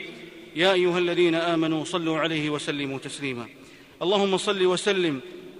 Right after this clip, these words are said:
على عبدك ورسولك محمد وعلى آله وصحبه، وارض اللهم عن خلفائه الأربعة: أبي بكر وعمر وعثمان وعلي، وعن سائر الآل والأصحاب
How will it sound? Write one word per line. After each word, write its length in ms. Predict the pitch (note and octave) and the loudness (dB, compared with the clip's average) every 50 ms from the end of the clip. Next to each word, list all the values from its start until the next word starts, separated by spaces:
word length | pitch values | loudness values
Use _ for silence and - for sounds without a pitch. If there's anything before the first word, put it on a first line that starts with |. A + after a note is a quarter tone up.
| - - - | -12 -4 0
على 180 | E3 F#3+ G3+ | 2 4 6
عبدك 440 | F#3 F3+ F#3 A3 G3+ F#3+ G3 F#3 G3+ | 6 6 6 4 4 2 2 4 4
ورسولك 680 | G3+ G3 G3 F#3+ F#3+ F3 - A3 G#3+ G3+ F#3 F#3 - | 4 4 4 4 2 2 2 0 0 2 0 0 0
محمد 580 | G3 F#3+ F#3+ F3 E3 A3 G#3+ G3+ G3 G3 F3+ F#3 | 0 0 0 0 0 0 0 2 2 2 2 2
وعلى 680 | F#3 F#3 F3+ F#3+ F3+ G3 G3+ F#3+ F#3 F3+ D#3+ G3+ G3+ | 2 4 4 4 6 6 6 6 4 4 6 6 4
آله 220 | G3 F#3 F#3 F#3+ F#3+ | 6 4 4 2 2
وصحبه، 480 | F#3 F3+ - A3+ F#3+ - E3 D#3 D3 A#2+ - - - - - - - - - - | 2 2 2 0 0 0 -2 -4 -6 -6 -8 -14 -18 -18 -18 -20 -20 -16 -4 0
وارض 220 | E3 G3 G3+ F#3 A3 | 0 2 4 4 2
اللهم 400 | G#3 G#3 G3+ G3+ G#3+ G#3+ G3+ G3 | 4 4 4 4 4 4 4 4
عن 180 | F3+ G3+ G3 | 6 4 4
خلفائه 720 | F3+ - G#3+ G#3 G3 F#3 - G#3 G3+ G3+ G3+ G#3+ G3+ G3+ G3 | 2 0 2 2 2 2 2 2 2 4 4 2 2 2 2
الأربعة: 520 | G3 G3+ G#3 G3 F3 F3+ E3 D#3 D#3+ C#3 - - - - - - - - - - | 2 2 0 2 2 2 2 2 0 -2 -4 -12 -18 -18 -20 -20 -20 -18 -10 -4
أبي 180 | D#3+ F#3 G3+ | 0 0 2
بكر 480 | F#3+ A3 G#3+ - A3+ G#3 G3 F3 E3 D3+ - - | 2 2 2 2 2 4 4 2 0 -4 -4 -4
وعمر 380 | F3+ E3+ E3+ A3 A3 G#3 G3+ G3 | -2 0 2 4 4 6 6 6
وعثمان 580 | F#3+ F#3+ F#3 F#3 F#3 - F#3+ G#3 A3 G#3+ G#3 | 6 4 4 0 -2 -2 2 4 4 6 6
وعلي، 480 | G#3 G3+ G#3 F#3+ G3 A3 A#3 A#3 G3 D3+ - - - - - - - - - - - | 6 6 6 6 6 6 6 4 2 0 -4 -8 -14 -14 -16 -18 -18 -18 -12 -4 0
وعن 300 | E3+ F#3 E3+ G3+ G3 F#3 | 2 4 6 6 4 4
سائر 420 | - A3 A3+ A#3+ A#3+ A3 G#3+ G#3+ | 4 4 6 6 6 4 2 2
الآل 380 | G#3+ G#3+ - A3+ A3+ G#3+ G3+ G3 | 2 2 4 4 6 6 6 6
والأصحاب 640 | F#3+ G3 G3 F#3+ - - - G#3+ A3+ G#3+ F3+ D#3 | 4 4 4 2 2 0 2 4 6 6 6 4